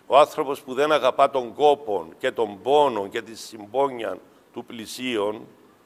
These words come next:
και να αγαπά τον Χριστό χωρίς όρους,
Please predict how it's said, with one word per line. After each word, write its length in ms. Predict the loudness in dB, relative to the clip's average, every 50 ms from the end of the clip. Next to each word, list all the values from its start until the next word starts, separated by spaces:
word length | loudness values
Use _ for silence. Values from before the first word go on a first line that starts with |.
| _ _ _ _ _ _ _ _
και 160 | _ -2 0 4
να 140 | 6 6
αγαπά 500 | 6 8 8 6 6 8 8 8 8 8
τον 300 | 6 2 2 2 2 -2
Χριστό 540 | -6 -8 -8 -8 -8 -8 -8 0 2 2 2
χωρίς 480 | 2 0 -4 -2 -2 0 0 -2 -4 0
όρους, 720 | 4 6 6 6 6 4 0 -4 -6 -8 -12 -18 -20 -20